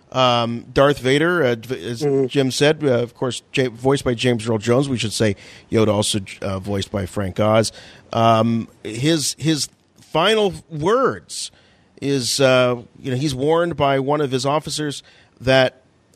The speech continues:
Speaker 1: the, uh, the, the Jedi are, uh, uh, the,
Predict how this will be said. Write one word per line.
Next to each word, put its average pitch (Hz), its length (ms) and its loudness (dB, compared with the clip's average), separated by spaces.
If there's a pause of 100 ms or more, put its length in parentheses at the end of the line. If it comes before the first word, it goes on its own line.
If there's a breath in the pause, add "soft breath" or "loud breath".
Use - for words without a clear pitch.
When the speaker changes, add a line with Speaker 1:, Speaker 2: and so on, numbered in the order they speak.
Speaker 1:
the, 123 380 0
uh, 95 380 0 (480)
the, 101 160 -10
the 110 180 -10
Jedi 143 680 2
are, 127 520 -4 (540 soft breath)
uh, 58 380 -12 (320)
uh, 50 200 -14 (120)
the, 123 240 -12